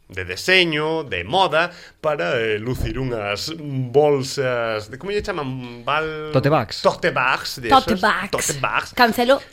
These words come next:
Speaker 3: tote bags.
Speaker 1: Fan neceseres, fan bandilóns para
Speaker 3: Está
Speaker 1: cociñar.
Speaker 3: buenísimo.
Speaker 1: Está moi ben, pero co mellor de todo, sabes?
Speaker 3: Contanos, que é o mellor de todo,
Speaker 1: O mellor
Speaker 3: Carlos?
Speaker 1: de todo é que <laughs> este, esta marca
Speaker 2: Dalle, dalle.
Speaker 1: non naciu así por arte de magia.
Speaker 2: Brotou,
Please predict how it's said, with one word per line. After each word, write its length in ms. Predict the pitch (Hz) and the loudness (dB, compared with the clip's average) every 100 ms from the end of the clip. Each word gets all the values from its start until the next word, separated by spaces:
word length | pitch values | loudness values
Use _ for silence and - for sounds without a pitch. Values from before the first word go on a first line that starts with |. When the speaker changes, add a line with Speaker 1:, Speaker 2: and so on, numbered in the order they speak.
| - | -16
Speaker 3:
tote 240 | - 226 214 | -2 -2 2
bags. 360 | 202 180 226 | 2 0 -2
Speaker 1:
Fan 160 | - 170 | 0 2
neceseres, 760 | 143 123 107 190 185 160 165 - | 2 0 2 2 4 2 -2 -6
fan 300 | - 135 131 | -4 -2 -2
bandilóns 680 | 127 123 107 165 214 196 190 | -2 -2 2 8 8 6 0
para 140 | - 139 | -2 -2
Speaker 3:
Está 180 | - 311 | 2 2
Speaker 1:
cociñar. 400 | 190 196 185 185 | 2 2 2 -2
Speaker 3:
buenísimo. 400 | - - - - | -10 -16 -20 -8
Speaker 1:
Está 120 | - | -2
moi 100 | 220 | 2
ben, 160 | 170 175 | 2 2
pero 140 | 160 147 | 2 2
co 80 | 160 | 4
mellor 240 | 175 277 | 4 4
de 100 | 302 220 | 2 0
todo, 400 | 311 240 151 143 | 4 4 4 6
sabes? 80 | |
Speaker 3:
Contanos, 320 | 311 262 247 247 | 6 8 4 4
que 80 | 440 | 4
é 40 | |
o 40 | 392 | 4
mellor 200 | 185 - | 2 -4
de 80 | |
todo, 160 | - 170 | -10 -4
Speaker 1:
O 80 | 160 | 0
mellor 240 | 196 233 | 2 2
Speaker 3:
Carlos? 80 | 302 | 0
Speaker 1:
de 60 | 330 | 2
todo 260 | 220 143 139 - - | 2 4 2 0 0
é 120 | 185 - | 0 2
que 260 | 160 139 - - | 0 0 -4 -14
<laughs> 160 | - - | -6 2
este, 600 | 127 113 - - 269 - | 4 4 2 6 4 6
esta 320 | 202 - - | 2 2 0
marca 520 | 233 226 165 - 143 139 | 6 8 8 6 4 6
Speaker 2:
Dalle, 200 | 143 127 | 6 8
dalle. 200 | 156 127 113 | 8 6 6
Speaker 1:
non 240 | 262 381 | 10 12
naciu 320 | 294 - 220 | 12 10 8
así 520 | 214 - 196 170 131 - - _ _ _ 139 | 8 8 6 6 2 -6 -20 _ _ _ 4
por 160 | 170 | 8
arte 200 | 175 170 123 | 8 6 0
de 80 | |
magia. 240 | 127 226 135 | -2 -2 2
Speaker 2:
Brotou, 480 | 147 131 175 131 | 4 6 6 4